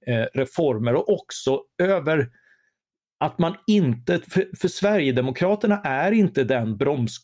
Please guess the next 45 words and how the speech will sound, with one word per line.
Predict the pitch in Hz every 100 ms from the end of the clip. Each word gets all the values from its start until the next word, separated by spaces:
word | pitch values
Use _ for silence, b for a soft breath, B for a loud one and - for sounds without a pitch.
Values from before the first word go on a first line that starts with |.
| - 120
konsekventa | - 135 - 127 151 113 117
bromsklossen | 107 156 131 - - 175 - 156
för | 123 147 120
såna | 110 120 117
här | 113
reformer | 110 - 127 104 110
som | 117
man | 113
föreställer | - 151 107 - 147 208 269
sig. | - - 135
Det | 151 -
finns, | 190 190 175 - B B B -
eh, | 143 139 139
bland | 139 156 147
deras | 165 143 123 135
väljare | 160 135 117 123 180 170
ett | 120
starkt | - 127 147 180 -
stöd | - 165 147 151 127
för | 139
skattesänkningar, | - 147 - 131 - 143 156 - 151 147 143
för, | 143 143 131 123 - B B B _ 131
eh, | 123 117 120 139 -
för | - 143
att | 123 123
bryta | 135 131 139
upp | 123
monopol. | 123 123 123 123 147 143
Det | 131
finns | 135 127 -
inte | 185 185 120 110 -
samma | - 175 147 127
hämningar | 139 147 127 131 131
som | 131 139
i | 143
många | 143 143 127
andra | 139 120 117
partier | 123 127 151 135 127 123
inför | 139 127 - 139 131 127
att | 120
avskaffa | 143 131 - 123 120 131
Systembolagets | - - 151 139 127 123 123 123
monopol | 135 131 131 - 135 123
och | 131
annat. | 151 117